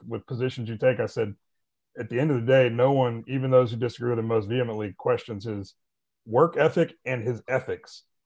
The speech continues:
Um, you put in the work, you are true to who you say you are, you do what you say you're gonna do. Uh, I think that matters, and I think that paid off for you on Tuesday. So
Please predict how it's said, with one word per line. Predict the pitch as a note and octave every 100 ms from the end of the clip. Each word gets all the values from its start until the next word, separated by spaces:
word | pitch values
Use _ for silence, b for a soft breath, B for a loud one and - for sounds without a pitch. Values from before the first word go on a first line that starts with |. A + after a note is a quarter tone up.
| _
Um, | A2+ G2 F#2+ G2
you | A2+
put | - D3+
in | D3
the | B2+
work, | A#2+ B2 A2 - -
you | A2+ A#2
are | A2
true | - C3+
to | B2
who | B2
you | A#2 G#2
say | B2 A#2
you | A#2
are, | A2+ A2+
you | G#2
do | G2+ A#2+
what | A2+
you |
say | G2+ A#2
you're | A2
gonna | A2 G#2
do. | G2 A2 G#2 - _ _ _
Uh, | G#2+ G2 F#2+
I |
think | G#2 A#2+ G2
that | G2+
matters, | F#2+ A#2 C#3 C3
and |
I | A2
think | B2 A2+
that | A2 -
paid | A2 G#2+
off | G#2 -
for | G#2
you | G2+
on | G2
Tuesday. | F#2 C3 C3 C3+
So | C3 - G2+